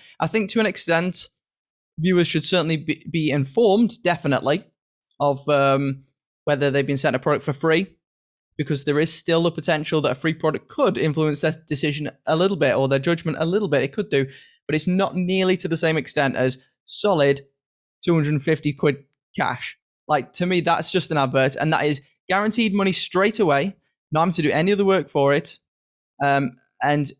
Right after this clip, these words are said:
it, you're also, you know, in debt to the brand two hundred and fifty dollars, kind of.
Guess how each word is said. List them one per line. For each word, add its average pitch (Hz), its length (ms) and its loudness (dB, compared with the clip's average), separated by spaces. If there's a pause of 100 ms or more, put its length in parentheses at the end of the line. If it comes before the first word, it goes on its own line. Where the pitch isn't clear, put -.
it, 139 220 -2
you're 156 180 0
also, 151 560 2
you 147 80 -4
know, 135 280 0 (520)
in 151 140 0
debt 151 200 -2
to 147 80 -10
the 147 60 -2
brand 143 240 0
two 147 140 0
hundred 139 180 0
and 135 140 -2
fifty 143 260 -2
dollars, 135 300 0
kind 135 320 0
of. 120 160 -4